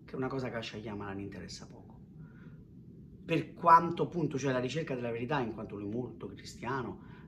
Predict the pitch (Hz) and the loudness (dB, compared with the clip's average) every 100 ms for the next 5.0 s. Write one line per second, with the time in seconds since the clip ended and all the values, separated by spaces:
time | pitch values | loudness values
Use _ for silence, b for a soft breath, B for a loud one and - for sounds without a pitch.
0 | - 98 98 98 95 95 95 95 95 95 | -12 -8 -6 -4 -4 -6 -4 -4 -6 -8
1 | 95 - 117 120 - - 123 139 127 131 | -8 -10 -10 -10 -4 -2 0 0 -2 -4
2 | 123 123 131 170 180 143 127 139 135 127 | -2 0 2 4 4 4 2 -2 -2 0
3 | 120 117 117 117 - 113 110 101 101 101 | 0 -2 -4 -6 -4 -4 -4 -4 -4 -4
4 | 107 110 135 135 117 104 110 101 - - | -4 -4 -4 -4 -4 -6 -8 -10 -10 -12